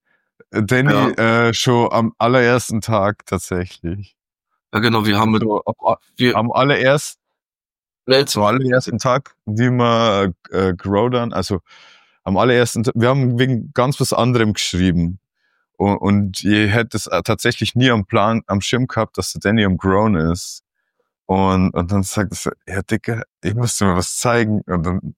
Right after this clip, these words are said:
Speaker 1: zeigt er mir so quasi seine Bilder mit seinen kleinen Pflanz-, äh, Pflänzchen, so wie er die ersten Automatics da eingesetzt hat in seinem Zelt.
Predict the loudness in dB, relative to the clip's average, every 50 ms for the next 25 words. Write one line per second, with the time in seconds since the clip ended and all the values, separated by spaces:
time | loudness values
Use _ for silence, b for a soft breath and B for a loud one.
0 | _ -12 -4 -2 -2 -2 -2 0 0 0 0 0 -2 -2 -4 -4 -2 0 0 0
1 | 0 -2 -4 -2 0 0 0 0 0 0 0 2 2 2 2 2 2 0 0 0
2 | 0 0 0 -2 0 0 0 2 0 -2 -2 -2 0 2 2 2 0 -2 -6 -8
3 | -2 0 2 2 4 2 2 0 -2 -4 -2 0 0 0 0 -4 -4 -4 -2 -2
4 | 0 0 0 0 2 2 0 0 -2 0 0 0 2 2 2 2 0 -2 -4 -2
5 | 0 2 2 2 2 2 0 0 0 0 0 2 2 2 2 -2 -4 -4 -2 -2
6 | 0 2 2 0 0 -2 -2 -4 -4 -4 -4 -4 -4 -2 -2 -2 -2 -2 -2 -2
7 | -2 -2 -4 -2 0 0 0 0 -4